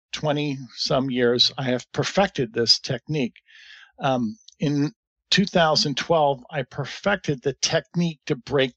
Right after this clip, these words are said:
down a virus. So as of two thousand twelve,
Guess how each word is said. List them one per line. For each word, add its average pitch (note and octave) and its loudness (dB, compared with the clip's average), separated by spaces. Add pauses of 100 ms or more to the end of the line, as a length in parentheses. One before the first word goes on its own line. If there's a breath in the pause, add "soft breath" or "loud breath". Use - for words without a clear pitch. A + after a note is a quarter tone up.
down A#2+ 2
a C3+ -4
virus. A#2+ 0
So A#2 -2
as C#3+ 2
of - -12
two G3 -2
thousand D3 -2
twelve, C3 0